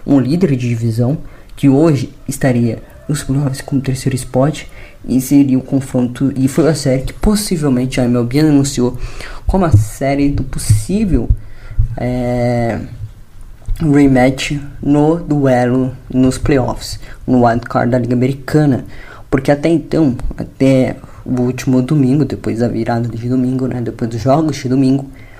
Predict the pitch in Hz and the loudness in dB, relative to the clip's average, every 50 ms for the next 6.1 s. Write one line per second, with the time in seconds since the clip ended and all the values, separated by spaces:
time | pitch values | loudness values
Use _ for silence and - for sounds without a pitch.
0 | - - - - - 175 170 151 139 135 143 147 151 156 156 151 151 - - - | -20 -18 -8 -4 0 2 4 4 4 4 2 0 -2 -2 -2 -4 -6 -8 -10 -12
1 | - - 160 - - - - - - - - 123 123 127 127 120 - - - - | -10 -10 -10 -10 -8 -6 -4 -4 -2 -2 -2 -2 0 0 0 0 -4 -6 -2 0
2 | 117 117 117 120 - - - 143 131 135 143 127 113 - - - - - - - | 0 0 0 -2 -6 -4 0 4 4 6 6 4 2 0 -4 -10 -10 -12 -14 -16
3 | - - - - - - - 139 131 - - 139 139 143 143 - - - - 139 | -18 -20 -20 -20 -14 -6 -2 -2 -2 0 0 0 0 0 -2 -8 -8 -4 0 2
4 | 135 131 120 123 123 123 123 139 127 123 127 123 123 123 - - - - - - | 2 2 2 0 -2 -2 -2 -2 0 0 0 0 -2 -2 -4 -8 -12 -14 -18 -20
5 | - - - - - - - - - - 123 123 120 120 117 117 117 113 113 110 | -20 -20 -20 -20 -20 -20 -20 -14 -6 -2 0 2 2 2 2 2 2 0 0 -2
6 | - | -4